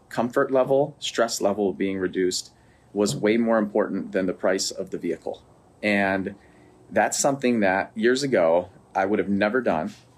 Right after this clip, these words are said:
I would have asked a hundred questions. I would have made, I would have tried to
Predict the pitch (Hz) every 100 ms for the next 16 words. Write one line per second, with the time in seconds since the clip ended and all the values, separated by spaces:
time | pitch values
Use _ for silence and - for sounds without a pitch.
0 | - 101 101 95 - 98 98 - 95 113
1 | 127 139 80 - 90 87 - 98 101 98
2 | 101 104 104 98 - 110 113 113